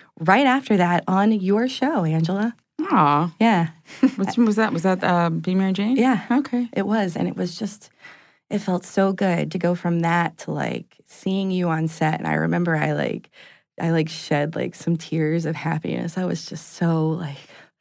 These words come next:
Speaker 1: it felt like I was just coming home and I was safe. And my, uh, one of my dear friends, who's kind of a big sister of mine, um,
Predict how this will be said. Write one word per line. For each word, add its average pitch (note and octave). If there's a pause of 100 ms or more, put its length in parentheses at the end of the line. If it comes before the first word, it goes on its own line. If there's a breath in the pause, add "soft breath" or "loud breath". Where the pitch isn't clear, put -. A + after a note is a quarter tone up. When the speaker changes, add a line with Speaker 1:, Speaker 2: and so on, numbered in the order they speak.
(360 loud breath)
Speaker 1:
it F3+
felt F#3
like F3+
I -
was E3
just E3
coming E3+
home C#3
and C#3
I E2+
was D#3+
safe. D#3+
And E3 (440 loud breath)
my, D#3+
uh, D3 (320)
one F#3+
of F#3
my F3
dear F3+
friends, E3+
who's D#3+ (340 loud breath)
kind F#3
of F#3
a F3+
big F3
sister E3+
of D#3+
mine, E3
um, D#3+